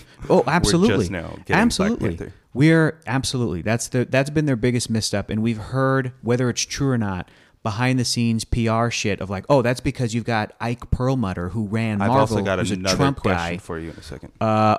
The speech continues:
Speaker 2: okay. Um, anyway, we've heard reasons for that, but basically there is no reason. People fucked up across the board. What's your question?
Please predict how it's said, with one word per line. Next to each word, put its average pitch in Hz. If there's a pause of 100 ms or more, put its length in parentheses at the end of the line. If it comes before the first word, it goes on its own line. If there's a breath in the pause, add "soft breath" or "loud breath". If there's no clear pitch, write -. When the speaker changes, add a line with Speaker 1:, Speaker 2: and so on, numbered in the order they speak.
Speaker 2:
okay. 101
Um, 104 (100)
anyway, 123
we've 117
heard 123
reasons 117
for 147
that, 143
but -
basically 123
there 104
is 98
no 95
reason. 78 (100)
People 104
fucked -
up 85
across -
the -
board. 87
What's 110
your 110
question? -